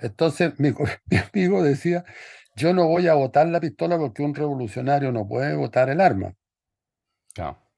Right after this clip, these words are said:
Speaker 1: No, y nosotros decíamos, "Weón, si nos pillan aquí, lo más probable es que nos metan preso. O, o a lo mejor no, podemos decir, estamos jugando al naipe, no sé.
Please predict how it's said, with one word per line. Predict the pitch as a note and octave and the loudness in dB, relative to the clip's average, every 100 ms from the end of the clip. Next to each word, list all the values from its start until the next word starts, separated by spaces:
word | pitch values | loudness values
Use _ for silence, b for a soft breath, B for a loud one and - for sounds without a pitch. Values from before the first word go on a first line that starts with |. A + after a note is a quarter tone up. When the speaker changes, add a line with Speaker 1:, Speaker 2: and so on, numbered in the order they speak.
| _ _ | _ _
Speaker 1:
No, | C#3 C3+ | -8 -4
y | C3 | -2
nosotros | B2+ E3+ F3 F3+ | 0 -2 -2 -2
decíamos, | D#3 - F3 D#3 C3+ | -2 0 0 0 -2
"Weón, | D3 D3+ | -6 -4
si | D3+ | -4
nos | A2 - | -4 -6
pillan | - G3+ E3+ A#2+ | -6 -2 0 0
aquí, | G2 - G2+ A#2 C#3 _ _ _ _ _ _ _ _ _ _ _ _ - | -4 -6 -8 -6 -8 _ _ _ _ _ _ _ _ _ _ _ _ -4
lo | C3 | 2
más | E3+ F3+ | 4 4
probable | G3+ G3 | 4 4
es | F#3 | 4
que | |
nos | D#3 | 2
metan | B2+ E3+ C3 - | 2 2 0 0
preso. | A3 A#2+ - G2+ - _ _ _ - | -2 -2 -4 -12 -14 _ _ _ -8
O, | C3 A2+ | -6 -4
o | - | 2
a | B2 | 2
lo | B2+ | 2
mejor | A#2 - E3+ | 0 0 0
no, | F#3+ G#3+ | 2 2
podemos | D3 C#3+ A#2+ | 2 0 0
decir, | C#3+ | -2
estamos | - C#3 A2 | 0 -2 -2
jugando | C3 C3 C3 | -6 -4 -2
al | C3+ | -2
naipe, | F3 F3 D3 - | -2 -2 -2 -4
no | B2 | -10
sé. | G2+ G2+ | -10 -12